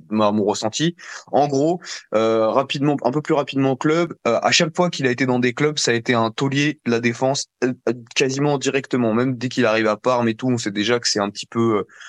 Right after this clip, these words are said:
le golden boy en défense, euh, qui, qui va tout casser. Donc il est monstrueux. Euh, avec l'Inter, pareil. Avec la Juve, pareil. Le Real le recrute.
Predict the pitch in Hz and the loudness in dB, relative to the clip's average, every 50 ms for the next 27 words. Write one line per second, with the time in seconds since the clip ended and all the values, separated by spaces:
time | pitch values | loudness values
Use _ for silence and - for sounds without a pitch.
0 | - - _ _ - 107 113 120 117 123 120 117 120 120 120 120 117 120 120 120 | -20 -20 _ _ 0 0 0 2 2 2 2 2 2 2 2 2 2 2 2 2
1 | 113 107 107 110 113 110 - 120 120 120 123 - - - 110 107 101 101 104 101 | 2 0 2 0 -2 -2 0 0 0 0 0 -2 -2 0 0 2 2 2 2 0
2 | 104 101 - - - 107 104 98 - - 104 107 101 98 - - - 117 107 - | -2 -4 -6 -12 -8 -8 -8 -6 -6 -2 0 0 0 -2 -4 -2 -2 0 0 2
3 | - 127 135 156 175 170 _ _ _ _ 110 101 - 123 110 113 113 117 117 113 | 2 2 2 2 0 -2 _ _ _ _ -6 -2 -2 0 0 2 2 2 0 -2
4 | - - - 120 117 120 127 147 160 165 - - - - _ _ 104 107 107 107 | -4 -2 0 2 2 2 2 2 0 -2 -6 -12 -20 -20 _ _ 0 2 2 2
5 | 110 104 - 110 110 117 117 - 127 127 117 127 127 123 120 113 87 - - _ | 2 2 2 2 2 2 0 0 -2 -2 0 2 2 2 4 2 0 -2 -4 _
6 | _ 110 98 107 113 123 135 143 113 117 117 117 120 113 110 107 120 117 104 _ | _ 2 2 4 4 2 2 2 2 2 0 0 0 -2 -2 -2 -4 -6 -6 _
7 | - 117 104 104 113 127 139 113 - 120 117 110 117 117 117 117 117 117 110 - | 0 2 2 2 2 2 0 0 0 0 2 2 2 2 2 2 2 0 0 0
8 | 110 117 113 117 120 117 - - 131 127 - - | 2 2 2 2 0 0 0 -2 -2 -2 -4 -10